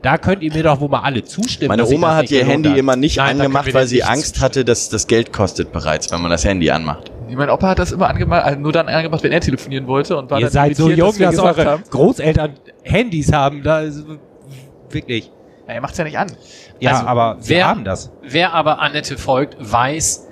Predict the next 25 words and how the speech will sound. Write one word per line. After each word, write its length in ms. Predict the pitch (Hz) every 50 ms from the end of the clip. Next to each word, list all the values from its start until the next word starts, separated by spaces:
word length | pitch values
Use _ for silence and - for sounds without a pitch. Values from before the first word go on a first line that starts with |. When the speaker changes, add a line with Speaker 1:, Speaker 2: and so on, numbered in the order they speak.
| -
Speaker 3:
alles 560 | - 131 139 156 156 160 165 156 - - - -
in 140 | - 147
dieser 260 | 131 131 127 131 127 120
Welt 320 | 127 127 135 143 - - -
wird 260 | 120 110 117 131 -
geregelt 400 | - 127 110 107 120 - 120 120
über 260 | - - 113 117 110 -
Rabattcodes. 840 | 110 - - 117 - - - - - 110 95 - - - - - - -
Speaker 2:
Ja. 140 | 95 101 -
Speaker 3:
Und 100 | - - - - - -
wenn 260 | 135 156 - - 202
ihr 180 | 180 180 165 - - - 165 -
Speaker 2:
<laughs> 200 | - - 147 139
Speaker 3:
diese 160 | 170 - 160
Sendung 340 | 156 160 165 160 165 165 160
hört, 320 | 151 135 139 151 - -
könnt 340 | - 151 175 190 202 - -
ihr 320 | 127 123 127 143 165 185 - - - - - - - - - - - - - - - - - - -
bei, 720 | 135 127 135 143 156 160 165 165 170 170 170 175 175 180 170
jetzt 200 | 160 139 - -
habe 100 | 135 127
ich 60 | -
den 120 | 147 131
Namen 140 | 127 131 131 -
vergessen, 320 | 127 120 117 - -